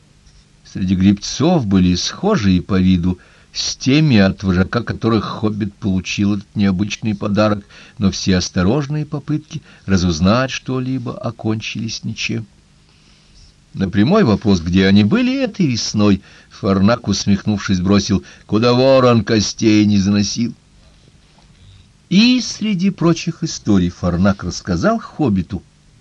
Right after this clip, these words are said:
странное предание, бытовавшее среди морского народа. Якобы старший сын последнего владетеля Гондора,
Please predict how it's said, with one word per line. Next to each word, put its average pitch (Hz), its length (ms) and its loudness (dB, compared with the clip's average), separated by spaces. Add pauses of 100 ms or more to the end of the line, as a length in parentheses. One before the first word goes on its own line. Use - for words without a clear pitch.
(440)
странное 185 560 -2
предание, 110 540 0 (560)
бытовавшее 127 760 0
среди 170 240 -8
морского 139 480 -6
народа. 110 380 -4 (1300)
Якобы 175 840 2 (480)
старший 160 720 0
сын 196 360 0
последнего 113 680 0
владетеля 90 680 0
Гондора, 135 640 0